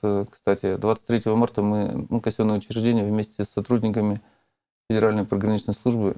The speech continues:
э, с-, э, осуществляли рейд на территории, э, Печорской губы. Вот. И в районе мыса Болванский заметили,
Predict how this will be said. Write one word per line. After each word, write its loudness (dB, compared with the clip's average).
э, -6
с-, -20
э, -6
осуществляли 0
рейд 0
на -8
территории, -2
э, -10
Печорской -6
губы. 0
Вот. -4
И 0
в -12
районе 0
мыса 0
Болванский 2
заметили, 0